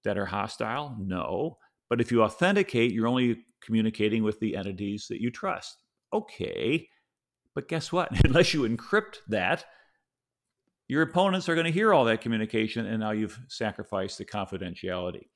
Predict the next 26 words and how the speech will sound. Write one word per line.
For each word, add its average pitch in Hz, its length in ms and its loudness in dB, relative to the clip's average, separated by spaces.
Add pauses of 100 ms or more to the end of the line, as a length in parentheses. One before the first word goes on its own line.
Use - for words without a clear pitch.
(580)
As 151 240 0
a 175 80 -2
result, 110 640 -2 (140)
we 101 200 -8
have 113 260 -10
to 123 60 -6
go 107 220 0
ahead 95 460 -4 (180)
and 80 140 -8
authenticate 147 760 -2
everything 117 640 -4 (360)
and 104 180 -6
encrypt 107 480 0
everything. 80 540 -12 (720)
And 180 220 -10
now 208 280 -2
that 180 200 -4
sort 165 240 -8
of 165 100 -6
sounds 147 280 -4
like 139 140 -4
a 120 60 -4
rather 123 400 0
tall 123 760 -2 (440)
requirement, 104 800 2 (140)
yet 120 540 0